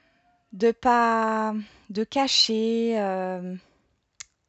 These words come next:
il y a eu de la méfiance, il y a eu des peurs, il y a eu des doutes. Vous avez eu des doutes ou,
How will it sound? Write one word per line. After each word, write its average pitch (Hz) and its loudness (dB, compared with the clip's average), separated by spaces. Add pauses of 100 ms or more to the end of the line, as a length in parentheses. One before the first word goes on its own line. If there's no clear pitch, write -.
(100)
il 208 -4
y 214 -2
a - -2
eu - -6
de 185 -8
la 214 2
méfiance, 220 -4
il 180 -4
y - -6
a - -6
eu 170 -8
des 175 -6
peurs, 233 4
il 220 0
y 185 0
a 170 0
eu 175 -4
des 202 -4
doutes. 247 -8
Vous 214 -6
avez 208 -2
eu 208 -6
des 214 -2
doutes 220 -10 (100)
ou, 269 -4